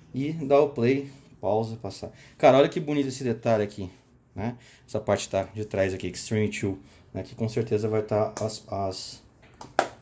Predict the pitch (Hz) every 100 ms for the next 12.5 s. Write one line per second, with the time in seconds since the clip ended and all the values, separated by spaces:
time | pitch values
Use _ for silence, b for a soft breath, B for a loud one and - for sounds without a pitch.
0 | - 101 95 - 98 82 - 98 95 -
1 | B B B 101 101 104 107 110 110 101
2 | 120 139 - 110 - 101 - 107 107 107
3 | 107 104 101 98 98 - b b b _
4 | _ - b b b b b 330 403 339
5 | 359 392 381 113 98 - 135 151 147 -
6 | 123 131 131 120 120 127 117 117 123 120
7 | 123 143 143 175 180 - 139 135 127 117
8 | 120 117 113 123 139 147 151 165 165 -
9 | 127 127 120 B B B B - 104 107
10 | 104 104 101 98 95 98 107 107 110 113
11 | 127 113 117 120 151 135 139 170 185 -
12 | - - 110 131